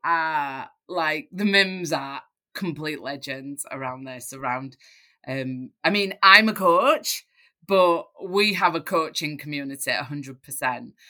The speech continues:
Um, Charlotte, just before we go to that point, there was something that just occurred to me, and I hope it's okay just to go back to your earlier point around those digital skills. But, you know, because I'm all about the flexibility and, and not just in working terms, but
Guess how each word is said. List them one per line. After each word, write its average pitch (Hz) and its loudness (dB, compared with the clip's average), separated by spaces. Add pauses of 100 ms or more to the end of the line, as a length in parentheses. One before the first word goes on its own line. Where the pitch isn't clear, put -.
(240)
Um, 160 2 (960)
Charlotte, 208 8
just 220 -6
before 214 4
we 196 0
go 196 -2
to 214 -8
that 190 -2
point, 160 -6
there 151 -12
was 165 -2
something 185 -6
that 170 -4
just 165 -8
occurred 170 0
to - -8
me, 160 -6
and 151 -4
I 156 -4
hope 175 -4
it's - -8
okay 156 -4
just 170 -10
to 151 -20
go 151 -4
back 151 -2
to 156 -8
your 139 -6
earlier 156 -4
point 135 -10 (160)
around 151 0
those 143 -8
digital 127 -14
skills. 170 -2
But, - -8 (680)
you 220 2
know, 226 6
because 220 -4
I'm 247 10
all 226 6
about 170 4
the 170 6
flexibility 156 -4
and, 151 -6
and 175 -2
not 185 0
just 160 -6
in 156 -8
working 139 -6
terms, 135 -10
but 202 2